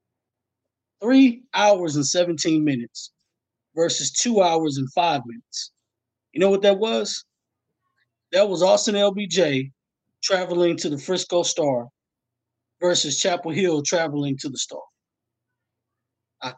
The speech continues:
hour more, and they didn't hear a word from anybody. They came, they buckled their chin strap, and they took a game from us. Be quiet about travel.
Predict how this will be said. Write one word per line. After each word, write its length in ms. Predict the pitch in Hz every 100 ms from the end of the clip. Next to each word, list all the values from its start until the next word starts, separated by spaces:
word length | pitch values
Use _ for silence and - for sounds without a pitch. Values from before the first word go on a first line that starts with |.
| -
hour 360 | 220 247 254 247
more, 480 | 233 269 208 117 - _ _ _ _ _ _ _ _ _ _ _ _ -
and 100 | 160
they 80 | 202
didn't 160 | 185
hear 200 | 160 170
a 40 | 147
word 380 | 147 190 196 196 _ -
from 220 | 202 196
anybody. 400 | 202 196 147 117 - _ _ _ _ _ _ _ _
They 100 | 139
came, 480 | 135 208 214 214 214
they 100 | 143
buckled 380 | 131 202 202 190
their 100 | 185
chin 240 | - 196
strap, 380 | 185 196 190 185 - _ _ -
and 100 | 147
they 40 |
took 220 | 143 180
a 60 | 156
game 280 | 160 160 147
from 280 | 135 110
us. 260 | 120 - - _ _ _ _ _ _ _ _ _ _ _ _ _ _ _ -
Be 160 | 147 226
quiet 380 | 226 220 196
about 260 | 185 170 151
travel. 440 | - 190 139 117